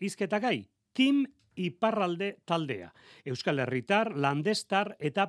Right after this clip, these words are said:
Biarnotarrak tartean dituela.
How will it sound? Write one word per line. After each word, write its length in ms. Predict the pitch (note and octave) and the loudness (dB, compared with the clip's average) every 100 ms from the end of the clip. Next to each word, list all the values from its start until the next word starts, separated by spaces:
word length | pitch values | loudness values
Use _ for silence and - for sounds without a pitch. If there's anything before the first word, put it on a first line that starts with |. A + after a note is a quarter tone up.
| C#3 | -2
Biarnotarrak 1120 | B2 D3 D#3+ F#3+ G3+ G3 F3+ D#3 D3 E3+ E3+ - - | -4 0 2 2 0 0 -2 -2 -2 -2 -4 -14 -4
tartean 460 | D#3 D#3+ F3 D3 | -2 -2 -4 -4
dituela. 480 | C#3 C3 D#3+ A#2+ E2+ | -4 -4 -4 -4 -8